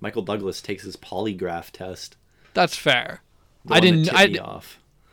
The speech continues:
Speaker 2: I didn't realize until, like, the, there's the scene where they're like, uh,
Speaker 1: Where he's
Speaker 2: uh,
Speaker 1: visiting with the bad guy? <laughs>
Speaker 2: No, <laughs> yeah, I didn't realize until they told me, no. Um, like, there's a scene, uh, like, a little bit before that where, like, you know,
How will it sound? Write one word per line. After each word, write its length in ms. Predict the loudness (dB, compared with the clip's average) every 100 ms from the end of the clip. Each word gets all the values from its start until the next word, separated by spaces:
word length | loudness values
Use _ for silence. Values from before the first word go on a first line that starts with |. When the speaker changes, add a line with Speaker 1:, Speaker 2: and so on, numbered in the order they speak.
| 0
Speaker 2:
I 40 | 4
didn't 180 | 6 6
realize 380 | 8 8 6
until, 340 | 2 2 2 2
like, 240 | 0 -2
the, 480 | -6 -6 -4 -2 -2
there's 320 | -2 -2 -2 -6
the 100 | -6
scene 280 | -4 -4
where 140 | -2 -2
they're 160 | -2
like, 380 | -2 -2 -4 -10 _ _ _ _ _ _ -6
uh, 500 | -4 -2 -4 -6 -8 -12 -20 _ _ -10
Speaker 1:
Where 120 | -6
he's 120 | -6
Speaker 2:
uh, 60 | -4
Speaker 1:
visiting 320 | -4 0 0
with 160 | -2 -6
the 80 | -4
bad 340 | -2 -2 2
guy? 400 | 4 6 6 4 2
<laughs> 60 | -8 _ _ _ _ 6
Speaker 2:
No, 280 | 10 10 10
<laughs> 100 | 6
yeah, 160 | -2 -4 -4 -4 4
I 120 | 4
didn't 200 | 6 6
realize 220 | 6 4
until 160 | 4 4
they 140 | 4 2
told 260 | 2 0
me, 120 | -2
no. 260 | -6 -8 -12 -16 -20 -6
Um, 260 | -2 0 0
like, 160 | -2
there's 160 | 0 -2
a 60 | -2
scene, 360 | -2 -2 -4
uh, 240 | -6 -8 -6
like, 120 | -6
a 40 | -6
little 240 | -4 -6
bit 180 | -6 -8
before 240 | -8 -6 -2
that 200 | 0 -2
where, 160 | -4
like, 300 | -6 -8 -8
you 60 | -8
know, 260 | -8 -10